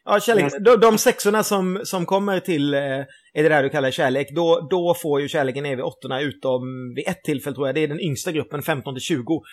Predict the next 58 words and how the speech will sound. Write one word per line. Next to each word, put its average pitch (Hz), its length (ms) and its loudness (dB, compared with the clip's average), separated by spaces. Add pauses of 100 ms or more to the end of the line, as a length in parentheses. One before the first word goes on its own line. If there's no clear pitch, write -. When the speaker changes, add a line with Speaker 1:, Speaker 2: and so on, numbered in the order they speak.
(140)
Speaker 1:
som 165 180 -6
ger 143 120 0
sin 147 180 -4
åtta 131 460 -2
till, 131 440 -6
eh, 123 580 -8
Dover 147 200 0
Calais, 160 400 2
vilket 143 240 -8
ju 139 160 -2 (100)
kanske 139 260 -8
är 127 140 -4 (280)
tydligt 131 260 -4
då 131 80 -8
att 120 80 -10
det 143 60 -4
var 131 160 -2
liksom 139 220 -8
den 127 80 -12
stora 131 240 -8
hitten 135 260 -8
efteråt. 139 300 -6 (240)
Men 170 120 2
även 185 160 6
de 214 200 4
ger 180 80 4
ju 151 80 4
sex - 320 -4
till, 147 300 0
eh, 147 240 -4
är 147 40 -4
det 135 80 -6
här 131 120 -2
du 131 60 -6
kallar 135 180 -6
kärlek. - 400 -4 (480)
Speaker 2:
Mm. 143 120 -4 (360)
Speaker 1:
Eh, - 40 -12
så 156 160 -8
att, 139 140 -6 (680)
ja, 143 420 -4 (360)
nej, 185 360 2
jag, 180 160 -4
jag 160 220 -4
fatt-, - 240 -12
jag, 208 240 2
jag 220 120 6
först-, - 180 -8
jag 220 260 2
förstår 240 420 -2
fortfarande 143 400 -8
inte 135 140 -10
det 127 60 -4
här. 123 200 -4
Det 139 80 -8
är 156 220 -10
jätte-, 220 280 -10
jättekonstigt. - 720 -12